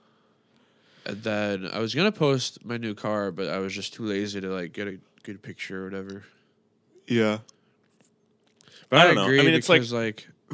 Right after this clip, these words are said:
Speaker 1: <clears throat> it's, it's something that in reality, like, there are only a few people that I, like,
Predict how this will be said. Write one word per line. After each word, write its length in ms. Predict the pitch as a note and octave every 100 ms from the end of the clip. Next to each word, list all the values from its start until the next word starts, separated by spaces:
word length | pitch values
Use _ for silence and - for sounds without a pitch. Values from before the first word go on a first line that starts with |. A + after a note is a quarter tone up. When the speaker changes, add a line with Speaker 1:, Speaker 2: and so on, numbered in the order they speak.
| -
Speaker 1:
<clears throat> 840 | A3 G3 C#3+ - _ - - _ -
it's, 380 | B2+ - - - _ _ _ - - _ _ _ - _ -
it's 160 | C3+
something 600 | - D#3 C#3+ D3 D3+ C#3+
that 340 | C3 B2 A2+ G2+
in 160 | B2
reality, 680 | B2 B2 A#2 B2 B2 A2+ A2
like, 360 | G#2 G2+ F#2 - _ _ _ _ _ _ _ _ _ _ _ _ _ _ _ _ _ _ _ _ -
there 180 | C3 C3
are 20 |
only 260 | C3 C#3 C#3
a 100 | C3
few 320 | - B2 B2
people 420 | - B2 A#2+ A2+
that 140 | G#2+ G#2+
I, 240 | G#2+ F#2+
like, 260 | F#2+ G2